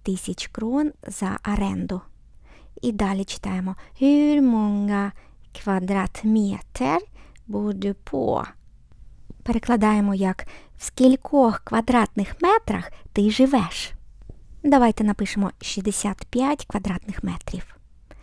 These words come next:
Наступне речення. Hur många rum har bostaden? Як багато кімнат має житло?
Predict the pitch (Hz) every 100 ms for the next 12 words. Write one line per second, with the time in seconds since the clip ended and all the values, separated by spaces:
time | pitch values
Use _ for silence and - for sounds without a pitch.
0 | - - - - - - 302 - 254 202
1 | 190 190 - 202 202 - - - 294 311
2 | 311 285 269 254 240 233 226 226 190 208
3 | 311 427 - - - - 196 190 196 -
4 | 190 196 190 - - 349 359 240 185 180
5 | 165 180 - - - - 247 247 285 302
6 | 247 214 220 196 190 185 - 180 175 -
7 | - - 180 170 175 277 440 - - -
8 | - - 190 185 175 185 226 - -